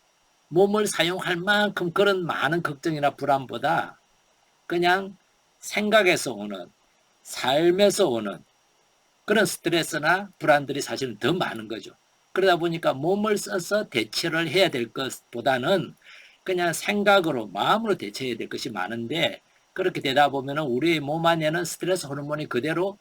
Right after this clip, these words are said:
있어요. 내가 뛰어서, 사-, 멧돼지한테 뛰어서 달려서 도망을 간다면은 어떨까요? 우리의 몸에 분비되어 있던 스트레스 호르몬들을 우리가 사용을 해버리게 되는 거예요. 그러니까 스트레스가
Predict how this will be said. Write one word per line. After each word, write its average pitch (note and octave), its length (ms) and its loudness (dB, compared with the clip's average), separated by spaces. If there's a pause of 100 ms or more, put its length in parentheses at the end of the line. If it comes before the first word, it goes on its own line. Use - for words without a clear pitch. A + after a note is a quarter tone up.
있어요. E3+ 340 -6 (1400)
내가 F#3 200 4
뛰어서, F#3+ 680 4
사-, C#3 200 -2 (120)
멧돼지한테 F3+ 520 0
뛰어서 F3 340 -4
달려서 F#3+ 440 2
도망을 F3 320 2
간다면은 C#3+ 500 2
어떨까요? G2+ 580 -6 (480)
우리의 F3+ 300 6
몸에 F#3 400 2
분비되어 D3+ 540 0
있던 E3 300 -4
스트레스 E3 480 -4
호르몬들을 D3 680 -4
우리가 D3 220 -2
사용을 F3+ 480 0
해버리게 D#3 380 4
되는 E2+ 280 -10
거예요. - 180 -20 (920)
그러니까 F3+ 240 2
스트레스가 - 640 2